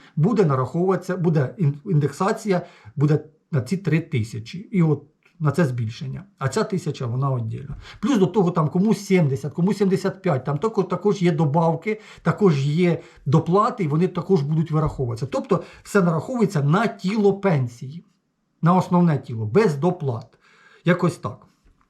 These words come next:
Працюючі пенсіонери, їм буде перерахунок, е, в квітні, ну, я вже говорив, тобто ви працюєте,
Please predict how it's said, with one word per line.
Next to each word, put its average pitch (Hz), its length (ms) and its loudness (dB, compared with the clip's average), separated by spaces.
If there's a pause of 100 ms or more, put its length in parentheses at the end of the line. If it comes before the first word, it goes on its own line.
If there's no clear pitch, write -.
(480)
Працюючі 175 460 0
пенсіонери, 131 580 0
їм 196 300 0
буде 196 220 2
перерахунок, 190 800 -2
е, 143 460 2
в 127 120 -4
квітні, 160 640 0 (560)
ну, 151 200 4
я 147 100 4
вже 143 120 2
говорив, 147 600 2
тобто 127 280 -2
ви 139 180 2
працюєте, 196 800 0